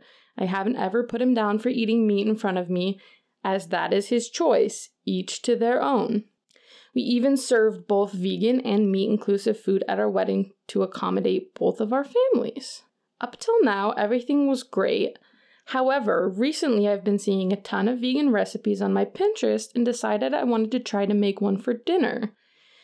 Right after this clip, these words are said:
We don't usually end up getting fancy dinners at home as both of us work full-time, but I found some time today to cook something up. It was a recipe for pulled pork sandwiches, but the pork wasn't actually pork.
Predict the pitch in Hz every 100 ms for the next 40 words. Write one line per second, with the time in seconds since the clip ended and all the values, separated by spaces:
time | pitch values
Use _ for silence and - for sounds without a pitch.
0 | - _ - 262 294 262 294 254 277 269
1 | - 233 226 214 208 220 202 208 302 302
2 | 302 302 240 233 226 226 208 202 196 185
3 | 190 - 185 _ 202 220 226 233 226 196
4 | 196 - - 196 190 - 175 180 190 190
5 | - 185 - 208 233 240 262 247 247 220
6 | 220 220 220 202 196 190 202 208 415 440
7 | - 208 214 202 - - _ _ _ _
8 | _ 214 214 214 202 214 - 277 254 269
9 | 262 - 220 214 - 196 208 - 208 214
10 | 196 208 208 202 - 220 220 - 262 254
11 | 226 214 226 202 196 202 196 - 190 196